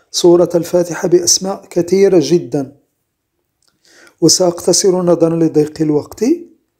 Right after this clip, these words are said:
على الأسماء التي عليها دليل من القرآن ومن الحديث.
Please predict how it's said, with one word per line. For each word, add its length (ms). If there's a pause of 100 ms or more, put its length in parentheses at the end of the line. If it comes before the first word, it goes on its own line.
(360)
على 280
الأسماء 800 (880)
التي 500
عليها 520
دليل 680 (420)
من 160
القرآن 840 (500)
ومن 220
الحديث. 560